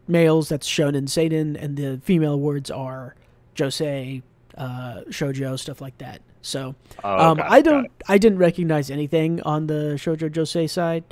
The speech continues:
Speaker 1: Um, I don't read much of that, um, and I think a lot of those are untranslated, just, again,
Speaker 2: I'm
Speaker 1: because they sort of have a less, less readership and less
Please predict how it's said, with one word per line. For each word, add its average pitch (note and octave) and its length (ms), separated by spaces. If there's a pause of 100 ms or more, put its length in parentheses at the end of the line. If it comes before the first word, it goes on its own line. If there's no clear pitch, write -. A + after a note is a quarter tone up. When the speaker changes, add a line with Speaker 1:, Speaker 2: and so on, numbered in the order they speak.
(260)
Speaker 1:
Um, C3 440
I D3+ 80
don't D#3 280
read E3+ 300
much F3+ 280
of F#3 160
that, G3+ 500
um, C#3+ 260
and D#3 80
I D3 80
think F#3+ 220
a E3 40
lot C#3+ 320
of D#3+ 100
those E3 200
are C#3+ 160
untranslated, E3+ 960 (600)
just, E3+ 220 (180)
again, E3 260
Speaker 2:
I'm D3 80
Speaker 1:
because D3+ 320
they D3 100
sort D3+ 240
of C3+ 80
have C#3+ 160
a C#3 40
less, C#3 540
less C#3+ 180
readership D3 460
and C#3 80
less - 460